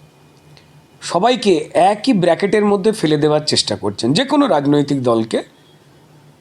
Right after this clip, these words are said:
বিরোধী বিজেপিকে তো বটেই, কারণ যারা মানুষের অধিকার বা দাবি নিয়ে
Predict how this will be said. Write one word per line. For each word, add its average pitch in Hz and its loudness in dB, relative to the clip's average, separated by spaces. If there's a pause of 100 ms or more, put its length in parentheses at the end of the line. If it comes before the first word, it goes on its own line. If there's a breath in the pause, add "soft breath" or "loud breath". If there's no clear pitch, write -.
(520)
বিরোধী 202 2
বিজেপিকে 180 2
তো 156 0
বটেই, 180 0
কারণ 156 0
যারা 151 0
মানুষের 156 0
অধিকার 160 0
বা 139 0
দাবি 127 2
নিয়ে 160 2